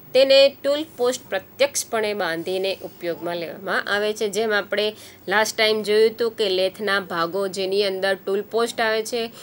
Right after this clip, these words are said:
tool પોસ્ટની ઉપર આપણે એ tool બીટને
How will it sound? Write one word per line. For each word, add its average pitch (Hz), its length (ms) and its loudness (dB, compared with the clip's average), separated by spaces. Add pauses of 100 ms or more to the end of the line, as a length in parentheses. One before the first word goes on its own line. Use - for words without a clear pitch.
(280)
tool 269 180 6
પોસ્ટની 247 640 2
ઉપર 202 600 -2
આપણે 185 600 2 (320)
એ 175 140 -4
tool 240 300 2
બીટને 226 640 0